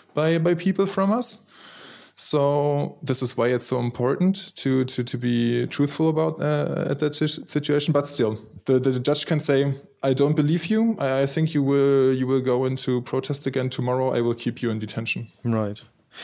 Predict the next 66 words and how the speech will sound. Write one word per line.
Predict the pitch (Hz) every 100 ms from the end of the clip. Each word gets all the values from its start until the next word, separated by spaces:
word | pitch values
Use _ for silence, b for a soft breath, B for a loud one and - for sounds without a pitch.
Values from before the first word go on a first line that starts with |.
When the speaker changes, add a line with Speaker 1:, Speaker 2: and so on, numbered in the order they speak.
| B -
Speaker 2:
But | 135
it's | 139 175
not | 185
like, | 170 165 160
'cause | 151 -
as | 147 151
I |
understand, | 147 131 - 139 131
Theo, | 117 107
you | 117 131
also | 131 123 113
said | - 113
at | 110
the | 101
beginning | 98 95 113 104 104
that, | 104 101 -
you | 104
know, | 110
in | 127 123
these | 110
actions, | 107 101 - 104 101 - B B B
when | 117 120
you |
glue | 113 117
yourself | 110 117 104
to | -
roads, | 101 98 98 92 -
um, | 120 107 110
you | 117 107
give | 135 135 -
the | 131
police | 131 113 113 107 -
your | 117 110 110 107 107 -
personal | 131 127 123
I | 110 110
D, | 117 107
so | 104 139
they | 131
know | 147
exactly | 135 139 - 120
who | 120
you | 117
are. | 104
You're | 135
very | 127 135
Speaker 1:
Mm-hmm. | -
Speaker 2:
transparent. | 131 - 117 104 104
So | - 139
th-, | -
they've | 151 160
actually | 208 -
got | 131 135 -
you |
on | 107
record. | 104 - 98 92
They've | -
got | 127
a | 110
list | 147 147 127
of | 113
all | 147
the | 139
people | 127 117 123
that | 127 -
do | 220
this. | 156 78 -